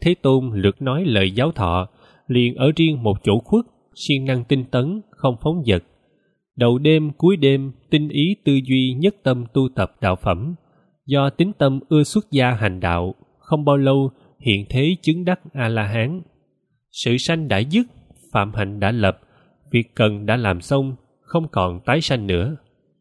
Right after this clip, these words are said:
Tỳ kheo kia tự biết đắc A-la-hán. Đức Phật nói pháp như vậy, các tỳ kheo sau khi nghe, tín lạc hoan hỷ thọ trì. Hai trăm lẻ hai.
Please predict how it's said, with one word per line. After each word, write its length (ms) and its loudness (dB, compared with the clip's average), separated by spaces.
Tỳ 140 2
kheo 220 2
kia 340 2
tự 160 2
biết 280 -2
đắc 180 0
A-la-hán. 680 -2
Đức 220 -2
Phật 280 0
nói 160 4
pháp 280 -2
như 160 0
vậy, 340 0
các 220 -2
tỳ 140 2
kheo 320 0
sau 220 -2
khi 200 -2
nghe, 400 0
tín 120 0
lạc 300 -4
hoan 240 -2
hỷ 340 -4
thọ 180 -4
trì. 340 -4
Hai 180 -2
trăm 200 -2
lẻ 160 0
hai. 400 -2